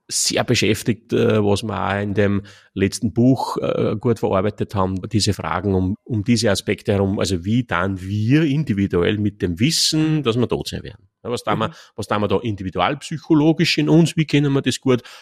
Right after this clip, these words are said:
Speaker 1: verleugnen, müssen wir ein Stück weit, ne?
Speaker 2: Mhm.
Speaker 1: Es ist zum Beispiel immer ganz eine gefährliche Sache, äh, oder mit Skepsis zu betrachten, wenn Ola Heiling da immer standardmäßig von den zum Thema Sprechenden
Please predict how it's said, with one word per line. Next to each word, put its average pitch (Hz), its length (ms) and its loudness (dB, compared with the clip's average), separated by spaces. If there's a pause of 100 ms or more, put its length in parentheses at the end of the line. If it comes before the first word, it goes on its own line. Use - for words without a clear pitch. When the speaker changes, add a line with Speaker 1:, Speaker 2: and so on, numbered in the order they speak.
Speaker 1:
verleugnen, 135 720 0
müssen 131 340 0
wir 120 80 0
ein 117 80 -2
Stück - 380 -4
weit, 110 220 2
ne? 123 180 2 (320)
Speaker 2:
Mhm. 190 100 -4
Speaker 1:
Es 117 100 -2
ist 139 180 2
zum 139 100 2
Beispiel 117 360 0
immer 127 160 4
ganz 127 300 -2
eine 131 80 -2
gefährliche 120 460 -4
Sache, - 460 -4 (420)
äh, 127 300 0
oder 127 460 0 (120)
mit 123 200 0
Skepsis - 560 -4
zu 117 120 -4
betrachten, 98 600 -6
wenn 117 120 0
Ola 123 280 0
Heiling 98 380 -2
da 123 100 0
immer 139 260 0
standardmäßig 113 1000 -4
von 120 200 -2
den 113 300 0 (340)
zum 127 240 -2
Thema 117 760 2 (200)
Sprechenden 143 920 -2